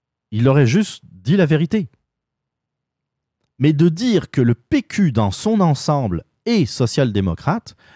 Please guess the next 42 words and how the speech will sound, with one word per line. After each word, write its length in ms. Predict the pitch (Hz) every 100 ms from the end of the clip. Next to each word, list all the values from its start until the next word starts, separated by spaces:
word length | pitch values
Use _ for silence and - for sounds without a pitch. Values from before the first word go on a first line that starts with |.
| _ -
oh 160 | 85
là, 160 | 92 123
tu 160 | -
me 80 | 82
perds, 340 | 139 160 87 73
là. 80 | - _ _ _ _ _ -
Puis 120 | 110
là, 80 | 185
tu 160 | -
perds 260 | - 165 104
beaucoup 380 | 92 220 - 170
de 60 |
monde 420 | 135 170 233 131 92
parce 240 | 113 -
que, 240 | 143 123 - _ _ _ 107
euh, 380 | 107 104 101 82
il 100 | 107
y 80 | 117
avait 200 | 110 127
cer-, 200 | 131 117
un 120 | 113
certain 280 | - 151 170
nombre 200 | 156 135
de 80 | 113
personnes 680 | - 110 - 131 127 92 - - _
qui 220 | 107 107
se, 200 | - 113
euh, 340 | 98 90 92
définissent 840 | 87 147 151 151 151 151 - - - _
comme 360 | 113 110 101 85 _ _ _ _
nationalistes 520 | 110 127 131 135 135
conservateurs 720 | - 98 104 87 82 120 180 254 175 _ _ _ _ _ _ -
ou 80 | 92
nationalistes 520 | 113 - 110 110 101
de 80 | 90
droite, 300 | 95 180 -
qu'importe, 560 | 101 90 147 - - _ - - _
qui 160 | - 107
votaient 440 | 117 165 - 156
au 120 | 127 98
P 180 | 98
Q, 300 | 87 135 233